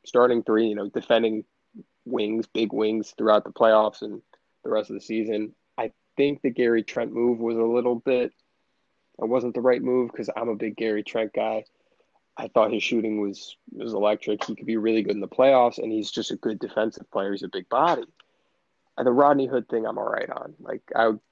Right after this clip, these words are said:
I've seen some Blazers games, and Rodney Hood was, wasn't ideal. Just,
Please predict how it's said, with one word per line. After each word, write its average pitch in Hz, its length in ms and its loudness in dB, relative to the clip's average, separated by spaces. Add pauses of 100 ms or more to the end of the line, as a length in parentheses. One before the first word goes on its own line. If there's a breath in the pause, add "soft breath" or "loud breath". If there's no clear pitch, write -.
(200)
I've 123 160 2
seen 135 320 -2
some 120 160 -4
Blazers 110 400 -2
games, 110 260 -4
and 107 100 -8
Rodney 110 300 -4
Hood 104 180 -6
was, - 420 -10 (540)
wasn't 165 320 4
ideal. 123 440 -2 (1120)
Just, 135 180 -4